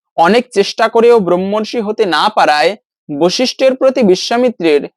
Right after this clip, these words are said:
এক তীব্র ক্ষোভ তাকে একেবারে ক্রোধে উন্মাদ করে তুলল। তিনি এক সময় সরস্বতী নদীকে আদেশ করলেন ব্রহ্মর্ষি, আহ, বশিষ্ঠ মুনির আশ্রমকে ভাসিয়ে নিচ্ছিন্ন করে দিতে, কিন্তু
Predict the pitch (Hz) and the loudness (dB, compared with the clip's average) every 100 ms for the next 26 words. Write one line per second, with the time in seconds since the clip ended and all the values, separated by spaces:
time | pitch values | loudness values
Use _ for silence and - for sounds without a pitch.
0 | _ _ 220 - - 208 190 220 233 - | _ _ 0 0 -2 -2 2 0 0 0
1 | 190 208 170 202 _ _ _ 208 214 247 | 2 2 2 -4 _ _ _ -2 -2 -2
2 | 220 247 247 254 254 185 196 247 202 202 | -2 0 2 0 0 0 0 4 4 2
3 | 208 190 190 202 208 - 185 185 170 170 | 0 -2 0 -2 -2 -4 -4 -2 -2 -2
4 | 151 123 - _ _ _ _ - 240 262 | -2 -4 -10 _ _ _ _ 0 2 2
5 | 185 208 208 - 247 247 262 277 - _ | 2 0 0 -4 0 2 0 -2 -8 _
6 | - - 214 269 240 - 277 277 254 254 | -20 -4 0 2 0 -4 -2 0 0 0
7 | 262 - - 156 175 247 - 262 254 190 | -2 -4 -6 -2 0 -2 0 0 4 2
8 | 160 185 _ _ - 147 170 190 220 247 | 0 -6 _ _ -12 -2 0 2 2 0
9 | 247 277 262 247 _ _ 165 165 160 147 | 0 0 0 -2 _ _ 0 2 2 2
10 | 170 185 262 - 254 247 254 - - 170 | 0 0 -4 -4 -2 0 -2 -2 -6 -10
11 | - 226 240 233 165 156 160 - 175 - | -8 -4 -4 2 2 2 -4 -4 -4 0
12 | 226 196 165 - - 202 202 202 180 165 | 0 2 0 0 -4 -2 -4 -2 0 2
13 | 160 143 113 - _ _ _ - 302 302 | 0 -2 -6 -10 _ _ _ 0 2 4
14 | 185 165 | 4 2